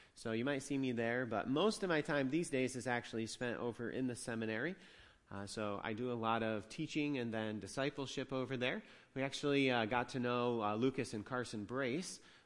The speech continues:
uh, there, and, uh, that was kind of fun to be able to, to, uh,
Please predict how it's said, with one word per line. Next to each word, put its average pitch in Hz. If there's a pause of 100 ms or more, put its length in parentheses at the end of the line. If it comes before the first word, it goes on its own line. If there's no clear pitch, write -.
uh, 101 (280)
there, 123 (240)
and, 107
uh, 104
that 104
was 117
kind 120
of 113
fun 120
to 127
be 110
able 110
to, 101 (280)
to, 104
uh, 98